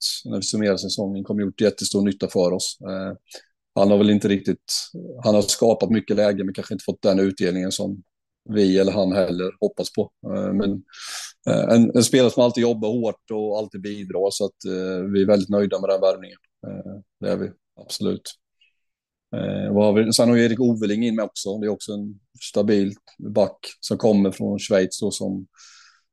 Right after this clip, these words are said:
eh, tycker också blir mer och mer varm i kläderna för att spela S S L. Och sen är det Gustav Jansson som kommit in och tycker han har varit bra de här matcherna han har spelat. Eh, så han har också höjt vår, eh,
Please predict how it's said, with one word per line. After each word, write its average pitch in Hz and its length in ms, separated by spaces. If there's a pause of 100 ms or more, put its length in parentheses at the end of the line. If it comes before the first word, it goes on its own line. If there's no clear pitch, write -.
(160)
eh, 104 140
tycker 107 240
också 101 220
blir 104 140
mer 107 400
och 101 60
mer 104 180
varm 98 280
i - 40
kläderna 98 360 (440)
för 104 60
att 95 60
spela 98 220
S - 140
S 92 140
L. 90 140 (1500)
Och 104 100
sen 113 220
är 107 80
det 101 80
Gustav 98 320
Jansson 95 580
som 95 320 (840)
kommit 139 280
in 139 160
och 127 120
tycker 127 180
han 120 100
har 123 60
varit 117 180
bra 110 220
de 117 100
här 120 80
matcherna 117 200
han 113 80
har 104 60
spelat. 101 400 (280)
Eh, 107 180
så 113 120
han 107 100
har 104 60
också 104 260
höjt 101 300 (280)
vår, 101 540
eh, 98 280